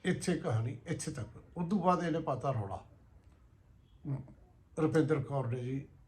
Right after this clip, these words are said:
ਸਾਡੇ ਘਰ ਲੁੱਟ ਹੋ ਗਈ ਤੇ ਮੇਰਾ ਪਤੀ ਉੱਤੇ ਮਰਿਆ ਪਿਆ, ਉਹਨੂੰ ਮਾਰ ਕੇ।" ਪੁਲਿਸ ਆ ਗਈ। ਹੁਣ ਜਦੋਂ ਪੁਲਿਸ ਹੈ ਜਿਹੜੀ, ਜੇ ਸਹੀ ਤਰੀਕੇ ਨਾਲ ਇਨਵੈਸਟੀਗੇਟ ਕਰੇ ਨਾ, ਬਹੁਤ ਕੁਛ ਲੱਭ ਲੈਂਦੀ ਹੈ ਪੁਲਿਸ।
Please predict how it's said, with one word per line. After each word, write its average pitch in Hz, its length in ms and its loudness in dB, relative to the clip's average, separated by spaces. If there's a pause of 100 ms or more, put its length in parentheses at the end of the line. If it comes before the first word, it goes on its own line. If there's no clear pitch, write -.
(120)
ਸਾਡੇ 147 260 0
ਘਰ 143 220 0
ਲੁੱਟ 113 260 -2
ਹੋ 156 160 2
ਗਈ 170 220 -4 (240)
ਤੇ 160 60 0
ਮੇਰਾ 139 260 0
ਪਤੀ 120 460 -6 (220)
ਉੱਤੇ 143 200 -6
ਮਰਿਆ 120 280 -2
ਪਿਆ, 139 200 -4
ਉਹਨੂੰ 147 160 0
ਮਾਰ 107 280 -4
ਕੇ।" - 100 -18 (1080)
ਪੁਲਿਸ 131 280 0
ਆ 135 100 4
ਗਈ। 131 180 -6 (880)
ਹੁਣ 226 200 6
ਜਦੋਂ 226 560 4
ਪੁਲਿਸ - 380 0
ਹੈ 196 80 8
ਜਿਹੜੀ, 165 420 0 (540)
ਜੇ 131 320 2
ਸਹੀ 165 420 -2
ਤਰੀਕੇ 180 360 -4
ਨਾਲ 160 180 0
ਇਨਵੈਸਟੀਗੇਟ 143 600 -4
ਕਰੇ 113 320 -4
ਨਾ, 139 140 -8 (720)
ਬਹੁਤ 247 240 2
ਕੁਛ 214 260 -2
ਲੱਭ 113 200 -6
ਲੈਂਦੀ 110 260 -6
ਹੈ 95 60 -10
ਪੁਲਿਸ। 90 360 -18